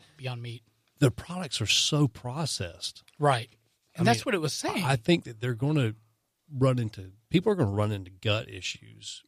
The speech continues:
Speaker 2: with
Speaker 1: Mm.
Speaker 2: overprocessed
Speaker 1: Hmm.
Speaker 2: foods. I mean, I mean, now wh-, if you eat clean, like whole, whole protein or whole vegetable products, you prepare it clean like that, you're gonna live a better life. You start introducing all these super processed, processed foods. I mean,
Speaker 1: Mm-hmm.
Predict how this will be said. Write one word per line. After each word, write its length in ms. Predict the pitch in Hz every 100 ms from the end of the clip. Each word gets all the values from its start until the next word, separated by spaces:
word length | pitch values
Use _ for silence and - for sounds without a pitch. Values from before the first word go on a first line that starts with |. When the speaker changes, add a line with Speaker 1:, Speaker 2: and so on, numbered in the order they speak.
| -
Speaker 2:
with 100 | 117
Speaker 1:
Mm. 140 | 156 120 117
Speaker 2:
overprocessed 1000 | 107 - 107 101 - 110 101 98 - _ _ _ _ _
Speaker 1:
Hmm. 80 | 170
Speaker 2:
foods. 220 | - 123
I 40 | 107
mean, 240 | 117 123 160
I 40 | -
mean, 280 | 135 117 - _ _ 139 _ -
now 440 | 120 147 165 113 -
wh-, 140 | 135 -
if 180 | 123 180
you 120 | 180
eat 220 | 165 - _ -
clean, 500 | - 127 131 165 160 _
like 200 | 101 95 _
whole, 240 | 131 117 -
whole 200 | 117 123
protein 480 | - 131 113 127 104
or 60 |
whole 140 | 104 110
vegetable 440 | 113 117 - 113
products, 420 | - 117 113 113
you 60 | 101
prepare 380 | - - 113 110
it 80 | -
clean 240 | 127 123
like 200 | 120 113
that, 240 | 127 127 - _ _ _ _ -
you're 80 | 165
gonna 120 | 156
live 140 | 117
a 60 | 92
better 240 | 98 104
life. 360 | 101 123 127 95
You 60 | 139
start 260 | - 156
introducing 500 | 123 117 110 107 101 -
all 220 | 107 107
these 160 | 104 -
super 260 | 123 107
processed, 720 | - 101 98 - 104 - -
processed 440 | - 98 - 101 -
foods. 300 | 185 139 98
I 20 |
mean, 140 | 95 131
Speaker 1:
Mm-hmm. 180 | 117